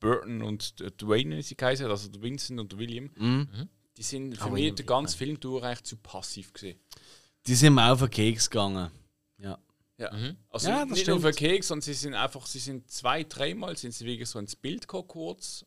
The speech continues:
Speaker 2: Mhm.
Speaker 1: Man wusste, okay, was sie machen, Zeugs und Sachen, aber sonst eigentlich für den Plot zu passiv.
Speaker 3: Sie sind einfach nur die ewigen Verfolger gewesen.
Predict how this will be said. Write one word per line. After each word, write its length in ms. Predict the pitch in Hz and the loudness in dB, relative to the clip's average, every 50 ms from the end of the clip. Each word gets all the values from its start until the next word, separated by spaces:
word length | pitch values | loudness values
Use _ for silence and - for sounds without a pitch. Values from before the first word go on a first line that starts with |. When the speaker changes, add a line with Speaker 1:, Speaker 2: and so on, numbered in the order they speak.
| _ - | _ -16
Speaker 2:
Mhm. 320 | 92 95 95 95 95 98 | -10 -6 -6 -6 -6 -8
Speaker 1:
Man 140 | - 110 107 | -12 -10 -8
wusste, 220 | 123 117 - - 101 | -8 -8 -6 -8 -8
okay, 200 | - 123 117 104 | -6 -6 -6 -4
was 140 | 92 92 | -6 -8
sie 80 | 98 98 | -8 -8
machen, 420 | 101 113 135 - - 147 143 135 | -8 -8 -8 -8 -8 -10 -12 -10
Zeugs 260 | - - 135 123 - 135 | -10 -12 -10 -10 -12 -10
und 40 | |
Sachen, 260 | 131 131 131 127 120 - | -6 -6 -6 -6 -6 -10
aber 240 | 101 104 107 104 - - _ _ _ _ | -8 -8 -8 -10 -10 -14 _ _ _ _
sonst 560 | _ - - 123 139 160 175 165 - - - | _ -10 -8 -6 -6 -4 -4 -2 -2 -2 0
eigentlich 280 | 110 127 127 123 - - - | 0 0 0 0 -2 -8 -16
für 260 | - - - - 113 | -18 -18 -18 -6 -4
den 160 | 120 113 - | -2 -2 -2
Plot 640 | - - 110 113 127 139 - - - - - - - _ _ _ _ _ _ | -4 -6 -4 -4 -4 -4 -6 -10 -10 -8 -8 -10 -12 _ _ _ _ _ _
zu 160 | - - 120 | -12 -12 -12
passiv. 500 | - - - 95 92 - - - 87 82 - - - | -12 -10 -10 -10 -8 -8 -10 -12 -12 -14 -14 -12 -6
Speaker 3:
Sie 140 | - 127 120 | -2 0 0
sind 160 | - 131 127 | 0 4 4
einfach 200 | 131 131 - - | 4 4 4 0
nur 120 | 135 127 113 | -2 -4 -4
die 100 | 131 113 | -2 -4
ewigen 340 | 120 127 120 117 - 117 | -4 -4 -4 -4 -4 -4
Verfolger 540 | - - 110 98 - 104 107 120 123 - 120 | -4 -4 -8 -2 0 0 0 0 -2 -6 -10
gewesen. 260 | - - - - 107 | -10 -10 -12 -14 -14